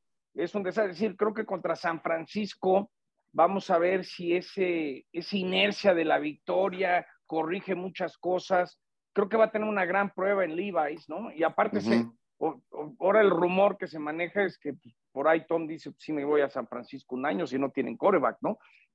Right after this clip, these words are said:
Speaker 1: Pero el equipo, a ver, Julio Jones sí tuvo una buena atrapada, pero no hizo mucho. Goodwin no es el mismo. Es decir, Tampa es un equipo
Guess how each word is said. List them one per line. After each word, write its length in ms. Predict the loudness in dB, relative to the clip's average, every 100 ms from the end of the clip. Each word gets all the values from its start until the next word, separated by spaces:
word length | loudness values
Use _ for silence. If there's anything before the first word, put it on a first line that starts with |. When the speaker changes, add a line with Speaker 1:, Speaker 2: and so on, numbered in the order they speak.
| _
Speaker 1:
Pero 440 | 4 6 6 4 _ _ _ _ _ -20 -14
el 200 | -6 -2
equipo, 640 | -4 -4 -8 -2 2 2 0
a 80 |
ver, 140 | -4 -6
Julio 420 | -6 -2 0 0
Jones 360 | -2 -2 -4 -10
sí 140 | -10
tuvo 200 | -8 -8
una 140 | -4 -4
buena 200 | -4 -6
atrapada, 560 | -6 -4 0 2 0
pero 160 | -2 -8
no 160 | -6
hizo 200 | -8 -6
mucho. 440 | -4 -4 -6 -2 -2
Goodwin 500 | 2 4 4 0 -4
no 80 | -6
es 160 | -4 -6
el 140 | -6
mismo. 560 | -6 -6 -2 0 0 -4 _ _
Es 60 | 2
decir, 220 | 2 2 -16 _ _
Tampa 480 | 2 4 2 0 -2 0
es 320 | -4 -4 -10
un 180 | -8 -6
equipo 580 | -6 -8 -8 0 2